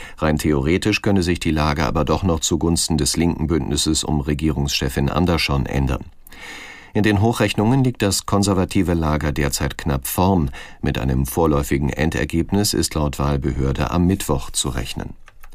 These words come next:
Chinas Staats- und Parteichef Xi hat seinen ersten Auslandsbesuch nach mehr als zweieinhalb Jahren angekündigt.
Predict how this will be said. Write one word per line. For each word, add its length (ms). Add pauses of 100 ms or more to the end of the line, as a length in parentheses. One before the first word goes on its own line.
(1160)
Chinas 460
Staats- 340
und 140
Parteichef 680
Xi 600
hat 140
seinen 400
ersten 480
Auslandsbesuch 960
nach 180
mehr 220
als 240
zweieinhalb 720
Jahren 420
angekündigt. 840